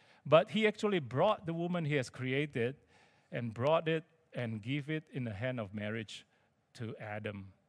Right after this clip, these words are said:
So the next time when you are in a wedding and you see the father of the bride coming out with the bride, walking slowly toward the front where the groom is standing,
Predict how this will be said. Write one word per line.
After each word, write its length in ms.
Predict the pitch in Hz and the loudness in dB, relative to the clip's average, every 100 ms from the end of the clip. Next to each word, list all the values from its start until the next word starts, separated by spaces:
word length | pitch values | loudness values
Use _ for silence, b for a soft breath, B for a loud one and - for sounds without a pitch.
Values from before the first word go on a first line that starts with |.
| _ B B B | _ B B B
So 280 | - 120 117 | -4 -2 0
the 100 | 110 | 0
next 240 | 156 - | -2 -2
time 240 | 160 170 | -2 0
when 160 | 147 117 | 0 0
you 160 | 131 123 | 0 2
are 100 | 120 | 2
in 160 | 127 | 0
a 60 | 110 | -4
wedding 500 | 104 110 120 175 190 | 0 0 0 0 -2
and 120 | 113 | -2
you 100 | 113 | -4
see 420 | - 135 131 135 | -6 -4 -2 -2
the 140 | 123 92 - | -4 -8 -10
father 280 | - 120 143 | -8 -6 -4
of 120 | 131 | -4
the 100 | 147 | -6
bride 460 | 110 113 110 117 113 | -6 -4 -2 -4 -4
coming 320 | 123 127 120 | -6 -6 -4
out 280 | 113 113 - B B B B | -2 -4 -6 B B B B
with 160 | 143 127 | -6 -4
the 80 | 123 | -4
bride, 400 | 113 107 107 117 | 0 0 0 -2
walking 380 | 120 120 139 | -4 -4 -6
slowly 580 | 127 - 123 131 131 135 | -8 -4 -2 -2 -2 -4
toward 300 | 131 123 135 | -4 -6 -6
the 80 | 123 | -8
front 480 | - 117 104 107 - | -6 -6 -4 -6 -6
where 220 | 127 117 | -4 -4
the 80 | 113 | -4
groom 280 | 104 127 135 | -2 -2 -2
is 100 | 131 | -4
standing, 540 | - 110 104 107 127 | -4 -2 -2 -4 -8